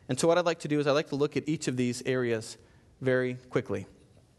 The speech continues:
And each of these areas are massive topics, and they deserve their own sermon series, or at least, at the very least, their own sermon.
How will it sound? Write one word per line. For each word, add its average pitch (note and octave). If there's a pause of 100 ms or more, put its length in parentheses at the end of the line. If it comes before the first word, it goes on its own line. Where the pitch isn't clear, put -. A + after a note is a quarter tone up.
(300)
And C#3
each D#3
of D3
these C#3
areas C3+
are A2
massive C#3
topics, D3
and C3+
they B2+
deserve C3
their C3+
own B2+
sermon D3
series, C3
or C3+
at B2+
least, D3+
at C#3
the C3+
very C#3+
least, C3+
their C3
own B2
sermon. C3